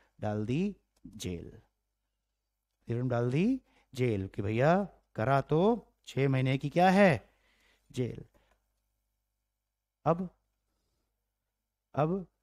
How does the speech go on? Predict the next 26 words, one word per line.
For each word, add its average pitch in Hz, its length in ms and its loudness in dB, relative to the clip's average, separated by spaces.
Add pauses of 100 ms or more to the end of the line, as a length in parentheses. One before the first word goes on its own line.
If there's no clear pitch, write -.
(480)
सब - 300 -4
फॉलो 101 260 -6
करेंगे 92 300 -6
बेटा, - 420 -14 (200)
अब 110 240 -4 (320)
हर 147 200 -2 (160)
एक 127 340 -2
बंदा 156 680 4 (320)
फॉलो 135 300 0
करेगा। 135 220 0
शायद 156 480 2
ही 202 120 4
मुश्किल 165 340 2
से 160 100 -2
एक 147 280 0
परसेंट, 139 280 0
दो 127 100 0
परसेंट 123 280 -2
बच 117 80 0
जाए, 131 140 2
मगर 127 220 2
फॉलो 120 360 0
अब 202 380 6 (580)
सबके - 640 -2
सब - 460 -4
करेंगे। - 480 -14